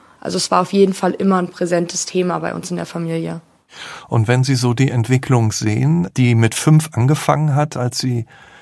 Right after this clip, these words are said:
Speaker 2: gedacht haben, ich bin hier zu viel, ich, ich bin irgendwie nicht erwünscht, ich habe Angst, Fehler zu machen. Wie hat sich das dann weiterentwickelt? In welchen Bereichen haben Sie gemerkt, dass sich das fortsetzt?
Speaker 1: In der Grundschule,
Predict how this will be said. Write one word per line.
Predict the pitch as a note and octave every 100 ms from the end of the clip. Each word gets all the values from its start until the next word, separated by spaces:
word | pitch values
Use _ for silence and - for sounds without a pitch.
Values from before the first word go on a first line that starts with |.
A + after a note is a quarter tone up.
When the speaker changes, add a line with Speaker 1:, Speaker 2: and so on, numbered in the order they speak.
| _
Speaker 2:
gedacht | - A2 B2+ -
haben, | A2+ A2 A#2
ich | -
bin | C3
hier | A2+ A#2+
zu | - B2+
viel, | - D3+ E3+ D#3+
ich, | C#3+ - - -
ich | - - -
bin | - B2
irgendwie | A#2+ A#2 B2
nicht | A#2+ -
erwünscht, | B2 A2 D#3+ E3 D#3 -
ich | G#2+ -
habe | G#2
Angst, | A#2 A2+ - -
Fehler | C3 D#3 D3+
zu | - C#3+
machen. | C#3 C3 C#3 C3 - - - - -
Wie | - A2+ A#2+
hat | C3
sich | C#3 C#3
das | C3+ -
dann | B2 A2
weiterentwickelt? | F#2+ A2+ D#3+ C#3 C#3+ D3+ D#3 F3 F3 - -
In | B2 A2+
welchen | A#2+ D3+ C3
Bereichen | A#2+ A2+ A#2+ C3 D3 C#3 C3+ - -
haben | - B2
Sie | B2 B2
gemerkt, | B2 A#2 A#2 C3 C3
dass | -
sich | -
das | - -
fortsetzt? | - G2 - - F#3 - - - _
Speaker 1:
In | G3+
der | F#3+ F#3
Grundschule, | A3+ B3 C4 - D4+ D4 C#4+